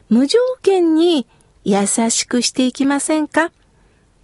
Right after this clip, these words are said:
結果はどうでもいいんです。この私がさせていただいたことが、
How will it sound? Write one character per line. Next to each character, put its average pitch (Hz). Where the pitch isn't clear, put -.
結 233
果 349
は 370
ど 190
う 196
で 226
も 277
い 330
い 403
ん 427
で 381
す。 -
こ 320
の 370
私 370
が 392
さ 311
せ 330
て 320
い -
た 330
だ 330
い 320
た 330
こ 330
と 415
が、 392